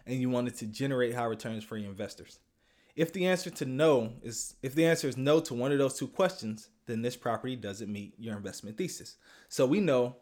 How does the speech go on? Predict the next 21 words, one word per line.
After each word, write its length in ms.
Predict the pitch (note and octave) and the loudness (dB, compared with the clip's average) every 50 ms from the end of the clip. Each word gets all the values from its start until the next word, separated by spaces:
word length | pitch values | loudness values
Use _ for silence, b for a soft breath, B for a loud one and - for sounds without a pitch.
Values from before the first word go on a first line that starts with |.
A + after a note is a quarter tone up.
| _ - | _ -2
out 160 | B2 B2+ B2+ | 2 2 4
of 100 | C#3 D3+ | 4 2
these 220 | D3 D#3+ F3 E3 - | 2 0 -2 -2 -4
two 220 | - - G#3 G3 E3+ - - | -4 -4 -4 -4 -4 -6 -2
things, 560 | - D#3+ C3+ A#2+ A2+ A2 A#2 A2+ - - - _ _ _ - - | 0 0 2 2 0 -2 -6 -8 -10 -16 -18 _ _ _ -4 0
out 140 | B2 B2+ | 2 2
of, 120 | B2 A#2 G#2+ A2 G#2 - - | 2 2 0 -4 -12 -6 -2
uh, 240 | C#3 C3+ B2+ B2 A#2+ | 2 4 4 4 4
these 340 | A2+ A2 C3+ C#3 D#3 D3+ - | 2 2 0 0 0 -2 -4
three 420 | - - E3 E3 E3 E3 D#3 D#3 - b b b b b b | -2 2 4 4 4 4 2 -2 -8 b b b b b b
investment 460 | b - D3+ C#3+ E3+ D#3+ D#3+ - B2 G#2+ | b -4 2 6 6 6 6 2 -6 -6
strategies 640 | - - A2 G#2+ G#2 G#2 G#2 A2+ A#2 A2 - - _ _ _ | -4 -4 -4 -4 -4 -6 -6 -10 -10 -12 -12 -16 _ _ _
being 420 | - B2+ A#2 A#2 A2 G#2+ G2+ F#2+ G2+ G#2 | -2 -2 0 0 0 -2 -4 -6 -10 -8
value 380 | G#2+ A2+ G#2+ B2 D3 E3+ D3 A#2+ | -2 0 2 2 4 4 2 2
add, 320 | A#2 A2+ A2+ C3+ C#3+ - _ _ _ _ _ _ _ _ _ _ _ _ _ _ _ _ _ - | 2 2 0 -2 -4 -8 _ _ _ _ _ _ _ _ _ _ _ _ _ _ _ _ _ -16
stabilized 640 | - - - B2 B2+ C3+ C#3+ D3 C#3+ C#3+ C#3+ C#3 C#3+ | -12 -2 4 4 4 6 6 6 6 6 4 4 0
deals, 440 | D3 D3 D3 D3 C#3+ C#3+ - - - _ _ _ _ _ _ _ _ - | 2 2 2 2 2 0 -4 -10 -18 _ _ _ _ _ _ _ _ -4
or 120 | C3 B2+ | -4 -2
new 160 | B2 A#2+ A#2+ | -2 -2 -4
development 520 | A2 A2 G#2 C3 D#3+ E3+ B2 A2 G2 D#2+ G#2 | -4 -2 2 4 4 4 4 0 -4 -8 -8
deals, 400 | A2+ G2+ G2 G2 G#2 - - | -8 -8 -8 -8 -10 -12 -16